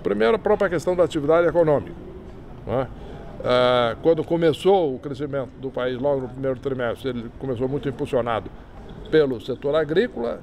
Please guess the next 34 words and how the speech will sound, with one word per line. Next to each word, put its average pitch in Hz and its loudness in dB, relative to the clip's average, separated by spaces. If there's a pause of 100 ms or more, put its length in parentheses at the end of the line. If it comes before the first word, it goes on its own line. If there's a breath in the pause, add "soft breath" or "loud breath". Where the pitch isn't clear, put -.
que - -8 (240)
paga 165 2 (500)
menos 143 0
imposto, 147 4 (440 loud breath)
ah, 139 4
e 151 2
gera 143 4
menos 143 -2
arrecadação 151 0
do 147 -6
que 147 0
o 151 6
setor 143 0
comercial, 131 2
industrial 127 0
e 139 2
et 131 0
cetera. 82 -6 (180 loud breath)
Agora 170 6
nós 220 2
já 214 4
estamos 196 0
vendo 196 0
uma 185 2
recuperação 175 0
mais 175 2
disseminada 160 2
da 143 -2
economia. 156 -4 (240)
Isso - -16
vai 110 -4
ter 143 -4
um 151 2
efeito 151 0